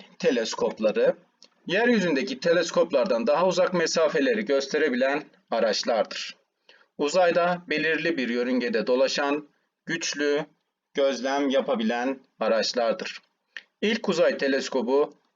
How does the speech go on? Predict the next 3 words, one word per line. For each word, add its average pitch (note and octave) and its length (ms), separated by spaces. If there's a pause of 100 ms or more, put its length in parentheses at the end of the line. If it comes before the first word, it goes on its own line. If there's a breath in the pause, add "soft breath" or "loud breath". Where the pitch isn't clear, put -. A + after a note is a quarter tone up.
Hubble C3 460 (400)
Uzay B2 520 (280)
Teleskobu'dur. - 720